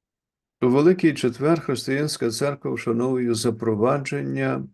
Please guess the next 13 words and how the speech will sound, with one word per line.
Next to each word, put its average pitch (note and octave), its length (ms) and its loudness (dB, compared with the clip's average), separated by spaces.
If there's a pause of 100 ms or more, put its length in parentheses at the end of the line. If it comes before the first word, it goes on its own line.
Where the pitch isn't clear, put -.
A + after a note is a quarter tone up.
Господом A2+ 840 0
святого G2+ 560 -2
причастя, - 840 -4 (760)
таїнство B2+ 560 2
Господньої A2+ 680 -6
вечері. - 500 -6 (1900)
Цього C3 340 4
дня, B2+ 240 2
напередодні A2+ 680 0
свого G2+ 260 -2
схоплення A2+ 600 0
і G#2 140 -4
арешту, B2 600 -4